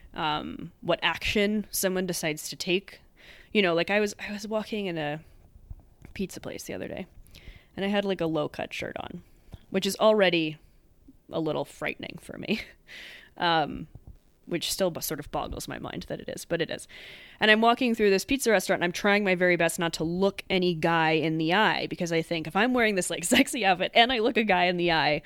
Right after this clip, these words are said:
he's gonna think I wanna fuck him, or that he can come and pick me up, you know? And it's like,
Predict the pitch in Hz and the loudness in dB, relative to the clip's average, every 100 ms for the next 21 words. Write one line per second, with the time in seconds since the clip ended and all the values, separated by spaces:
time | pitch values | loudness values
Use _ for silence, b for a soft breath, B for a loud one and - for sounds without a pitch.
0 | B - 208 190 202 185 180 170 - - | B -2 0 4 2 2 0 0 -4 -4
1 | 175 160 156 151 - 147 - - 175 202 | 0 0 0 -4 -6 -8 -6 -8 -4 2
2 | 185 180 - 214 175 175 175 160 160 156 | 4 4 4 0 -4 -6 -4 -4 -4 -4
3 | - 160 - - - - - 147 180 226 | -6 -6 -10 -10 -12 -12 -10 -6 -8 -8
4 | b b b b b b b b b _ | b b b b b b b b b _
5 | _ _ - 226 220 226 208 | _ _ 0 2 4 2 0